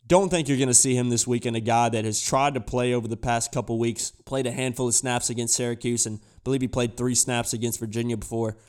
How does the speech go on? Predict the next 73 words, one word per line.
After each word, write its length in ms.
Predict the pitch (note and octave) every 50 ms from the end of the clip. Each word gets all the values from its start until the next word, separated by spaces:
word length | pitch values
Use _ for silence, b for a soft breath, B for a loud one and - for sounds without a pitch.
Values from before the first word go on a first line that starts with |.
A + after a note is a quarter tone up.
| b b -
tweaking 320 | - D3 D3 C#3 - C3+
his 160 | B2+ B2 A2+ A#2+
knee 160 | B2 B2 A#2+
again, 300 | A2 G#2+ A#2+ A#2+ A#2+ A#2+
coming 280 | - - A#2 A#2+ A#2
off 160 | A#2 A2+ - -
the 80 | G#2+
field 300 | - - B2 A#2 A#2 G#2+
really, 280 | G#2 A2 A#2+ A#2+ A2+ A2
really 240 | A2 A2+ A2 G#2+ A2
frustrated, 640 | - - A#2+ A#2 A#2 - - A#2 A2+ A2+ A2 A2
which 160 | A#2 A#2+ -
you 60 | A#2
can 100 | G#2 A#2+
understand. 560 | A2+ A2+ A2 G#2+ G#2+ - - A#2 A#2 A#2 A2+ A2 b b b b b -
Aaron 180 | A#2 A2+ A2+
Crawford, 460 | - - B2 A#2+ A2+ A2+ A#2 A2 G2+ - b b b b b b
one 160 | C3 D3+ D#3+
of 80 | C3 -
Carolina's 400 | - C#3 B2+ B2 A#2+ A#2+ A#2 G2+
best 240 | - - - -
players 320 | - A#2+ A#2 A#2 A#2 A2+ A2+
on 80 | A2
the 80 | A2 G#2+
defensive 420 | G#2 A#2 - - B2 A#2 - A2
line. 300 | A2+ A#2 A2+ A#2 A#2 A2+
And 120 | A2+ G#2+ G#2 B B B B B B
at 120 | C#3 D3 -
this 160 | F3+ E3+ -
point 220 | - E3 D3+ C#3+
in 40 | B2+
the 80 | B2+ A#2+
season, 460 | - - C#3+ C#3 B2+ A#2+ B2 A#2 - B B B
if 140 | D3+ C#3+ -
I'm 180 | C#3 C#3 C3+ B2+
the 80 | B2
coaching 320 | A#2 - B2+ B2+ A#2+ - A#2+
staff 320 | - - - A#2+ A#2 A#2
in 80 | A2+ A2
North 180 | A2 A2+ A2
Carolina, 280 | - - A#2 A2+ A2+ A2
I'm 80 | G#2+ G#2+
probably 400 | - B2+ B2 A#2+ A#2+ A2+ G#2+ -
not 520 | - G#2+ A2+ A#2+ D3 D#3 D#3 D#3 D3 A#2 C3+
really 240 | C#3 C#3 C3 C3 B2+
looking 300 | B2+ B2+ B2+ - B2+ A#2+
to 60 | A#2
get 140 | A2 A#2+ A#2+
Aaron 220 | A#2+ A#2 A2+ A2+
Crawford 760 | - - B2 B2 A#2+ A#2 - A#2+ A2+ G#2 G2+ - A2+ - -
back 300 | - A2+ A#2 A#2 A#2 -
this 240 | A#2+ A#2 - - -
year 200 | B2 A#2+ A#2 A2+
and 180 | A2+ A2 G#2+ A2+
m-, 180 | B2 B2 B2
maybe 240 | C3 C#3 C#3 C3+ B2+
applying 380 | A#2 - - A#2 A#2 A#2 A2+ A2
for 160 | - A#2 A2+
a 60 | A2
medical 380 | G#2+ G#2+ A2 A2+ A#2 - A2+ G#2+
red 200 | A2 A2 A2+ G#2+
shirt. 200 | - A#2+ A#2 A2
He's 140 | A2+ A2
obviously 400 | A2+ A2+ A2+ A2 G#2 - A2+ A2+
a 60 | G#2+ G2+
guy 260 | G2 G#2 G#2+ A2 G#2+
that 140 | G#2+ F#2 G2+
redshirted 400 | G#2+ G#2+ A2 - - A#2 G#2+ A2+
his 180 | A2+ G#2+ G#2+
freshman 400 | - - A2+ A2+ - - A2 G#2+
year 160 | A2 A2 A2
at 100 | G#2 A2
Carolina. 540 | - B2+ A2 A2 G#2+ G#2+ G#2+ A2 A2 G#2+ G#2+